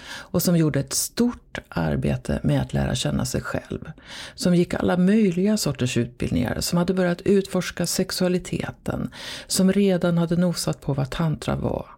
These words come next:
Jag ledde kurser och festivaler. Jag hade kvinnogrupper och skrev böcker. Jag var redaktör för massor med böcker om ledarskap. Jag skrev om forskning som journalist.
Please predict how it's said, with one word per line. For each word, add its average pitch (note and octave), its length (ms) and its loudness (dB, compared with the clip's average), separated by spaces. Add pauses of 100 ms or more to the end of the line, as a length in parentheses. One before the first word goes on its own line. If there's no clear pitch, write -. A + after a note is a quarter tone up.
(380)
Jag F3 160 2
ledde F3+ 200 4
kurser F3+ 680 0
och F3 200 2
festivaler. E3 880 0
Jag D3 100 0
hade F3 180 0
kvinnogrupper F3+ 1160 0
och E3 100 0
skrev D#3+ 260 -2
böcker. - 600 -4
Jag D3+ 100 2
var D#3+ 120 2
redaktör F3 600 0
för E3+ 180 -2
massor F3 600 0
med F3 140 0
böcker - 440 -4
om - 120 2
ledarskap. D2+ 840 -2 (480)
Jag F#3 100 0
skrev D#3 460 2
om D#3 300 -2
forskning - 800 -2
som - 260 -4
journalist. - 840 -4